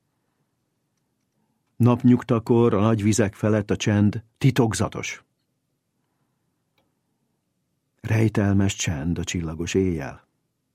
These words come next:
És mindez egyszerre jön hozzánk, de mindezt fölül is múlja az áldozás után ránk boruló, éltető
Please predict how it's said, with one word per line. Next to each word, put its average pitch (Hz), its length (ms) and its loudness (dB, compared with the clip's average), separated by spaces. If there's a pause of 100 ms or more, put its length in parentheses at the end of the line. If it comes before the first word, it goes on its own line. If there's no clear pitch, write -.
(800)
És 139 160 2
mindez 175 400 6
egyszerre 180 600 2
jön 147 180 4
hozzánk, 113 680 0 (260)
de 117 160 2
mindezt 120 400 4
fölül 143 280 4
is 127 160 0
múlja 131 320 6
az 117 160 0
áldozás 120 640 0
után 98 380 -2
ránk 92 320 -2
boruló, 80 460 -8 (420)
éltető - 840 0